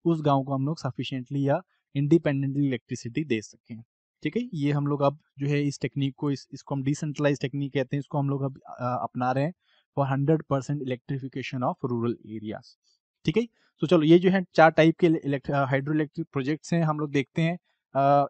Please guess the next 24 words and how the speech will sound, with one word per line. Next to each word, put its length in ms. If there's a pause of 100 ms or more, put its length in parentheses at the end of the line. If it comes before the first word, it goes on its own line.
(240)
थोड़े 140
थोड़े 160
से 140
व्यू 200 (120)
कर 80
लेते 220
हैं। 60
जैसे 180
देखो, 240
हाइड्रोइलेक्ट्रिक, 800
अ, 160
प्रोजेक्ट 480
है 80
या 100
हाइड्रोइलेक्ट्रिक 480
डैम 280
है। 160
Again, 180
इसमें 300
देखो 200
क्या 140
किया 200
हुआ 80
है, 60